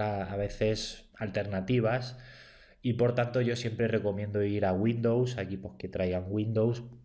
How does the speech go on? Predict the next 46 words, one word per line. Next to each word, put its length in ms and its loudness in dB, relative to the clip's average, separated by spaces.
por 220 2
el 220 0
tema 260 0
de 160 0
que 600 0
vamos 280 -2
a 80 -6
tener 160 -4
menos 300 -4
problemas 760 -2
a 120 -4
la 100 -2
hora 160 0
de 220 -2
encontrar 420 -4
programas 460 -2
para 320 -2
resolver 480 -4
diferentes 480 -4
problemas, 680 -8
¿vale? 440 -4
Así 320 -2
que 100 4
bueno, 300 2
pues 140 0
vamos 240 0
con 220 2
los 300 4
H 280 -4
P. 480 -2
El 180 -8
primer 260 -2
H 200 0
P 160 -2
que 80 2
te 100 2
recomiendo 840 0
es 260 -2
este 420 -2
que 60 -4
estás 260 -6
viendo, 280 0
este 160 -4
H 180 -4
P 160 -2
Notebook, 640 2